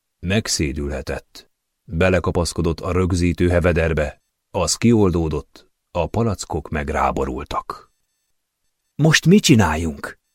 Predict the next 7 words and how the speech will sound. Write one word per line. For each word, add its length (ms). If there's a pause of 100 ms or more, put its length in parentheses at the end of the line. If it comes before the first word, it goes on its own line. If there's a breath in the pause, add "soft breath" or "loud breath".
(140)
Felébresszük 640
a 80
többieket?” 720 (520)
Az 200
megrázta 580
a 60
fejét. 580